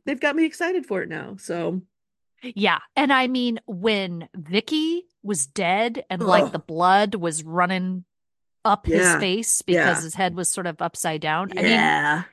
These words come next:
Speaker 2: that wasn't, I, I mean, certainly wasn't Game of Thro-, Thrones level violence,
Speaker 1: Right,
Speaker 2: but
Speaker 1: right.
Speaker 2: it was, it was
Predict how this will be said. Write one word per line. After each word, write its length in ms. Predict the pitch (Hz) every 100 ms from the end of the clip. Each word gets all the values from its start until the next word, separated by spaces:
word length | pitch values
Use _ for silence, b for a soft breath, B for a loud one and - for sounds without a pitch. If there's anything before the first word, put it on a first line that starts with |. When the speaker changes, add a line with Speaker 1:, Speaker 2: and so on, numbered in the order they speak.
| _ -
Speaker 2:
that 180 | 381 -
wasn't, 440 | 349 277 233 - _ _
I, 160 | 190 -
I 80 | 180
mean, 180 | 160 147 -
certainly 400 | - - 185 185
wasn't 320 | 196 170 156
Game 220 | 175 170
of 80 | 151 -
Thro-, 120 | 202 -
Thrones 400 | 208 208 214 208
level 320 | 185 165 170
violence, 520 | 160 160 170 170 170
Speaker 1:
Right, 80 | 165
Speaker 2:
but 200 | 170 160 165
Speaker 1:
right. 100 | 160
Speaker 2:
it 160 | 320
was, 540 | - 539 508 - - -
it 240 | - 277 -
was 280 | 415 440